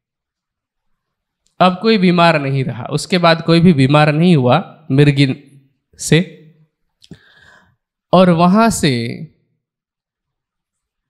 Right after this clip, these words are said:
शाहजहांपुर में कुछ समय तक रुक करके श्री जी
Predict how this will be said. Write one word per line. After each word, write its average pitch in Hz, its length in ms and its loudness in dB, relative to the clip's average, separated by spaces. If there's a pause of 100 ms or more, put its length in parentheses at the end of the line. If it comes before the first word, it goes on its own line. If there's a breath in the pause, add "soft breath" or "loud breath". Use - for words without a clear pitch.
(260)
शाहजहांपुर 190 840 0
में 147 140 -4
कुछ 196 300 -2
समय 170 320 -2
तक 143 320 -6
रुक 151 260 0
करके 143 400 -2
श्री 131 240 -4
जी 165 360 -6